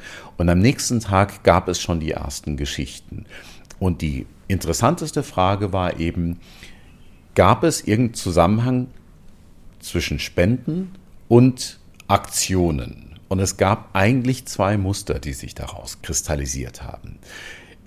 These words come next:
Ich mach's jetzt mal so ganz schematisch.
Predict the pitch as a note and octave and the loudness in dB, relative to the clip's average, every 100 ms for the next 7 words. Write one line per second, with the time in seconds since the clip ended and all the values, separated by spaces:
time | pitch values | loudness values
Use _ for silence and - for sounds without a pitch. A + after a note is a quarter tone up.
0 | - - G2 G#2+ A#2+ C3 A2+ G#2 G2+ G2+ | -6 0 4 4 4 2 4 6 6 6
1 | F#2 G2 - - D#2+ D2+ D#2 - - - | 4 4 2 0 2 2 0 -4 -8 -10
2 | - | -12